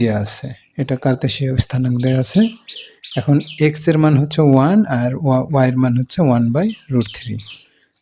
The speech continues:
তাহলে পোলার স্থানাঙ্কে আমরা লিখব এভাবে, এক্স এর মান one whole square plus y হচ্ছে one by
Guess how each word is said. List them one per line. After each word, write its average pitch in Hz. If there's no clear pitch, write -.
তাহলে 139
পোলার 151
স্থানাঙ্কে 143
আমরা 131
লিখব 120
এভাবে, 127
এক্স -
এর 135
মান 127
one 156
whole 127
square 151
plus 131
y -
হচ্ছে -
one 120
by 151